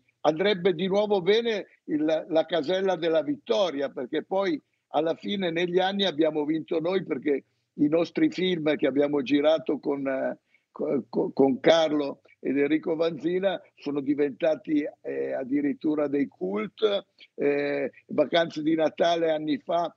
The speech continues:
è stato premiato a-, al Festival di Venezia come un grande cult degli anni ottanta, e Sapore di Mare è stato restaurato con grande, da, da,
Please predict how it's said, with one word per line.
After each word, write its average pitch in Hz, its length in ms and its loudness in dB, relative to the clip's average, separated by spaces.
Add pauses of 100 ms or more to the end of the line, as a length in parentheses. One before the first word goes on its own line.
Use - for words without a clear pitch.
(160)
è 135 140 -4
stato 143 840 -2 (140)
premiato 151 920 0 (120)
a-, 139 280 -2
al 147 220 -2
Festival 151 560 0
di 135 100 -2
Venezia 143 720 0
come 131 240 -6
un 127 120 -4
grande 147 420 4
cult 143 320 2
degli 135 260 2
anni 135 240 2
ottanta, 175 840 0 (360)
e 135 840 2 (240)
Sapore 156 520 2
di 156 120 -2
Mare 160 380 0
è 131 40 -4
stato - 380 -4
restaurato 151 1300 -4 (260)
con 135 200 -8
grande, 135 1080 -2
da, 135 200 -2
da, 131 220 -4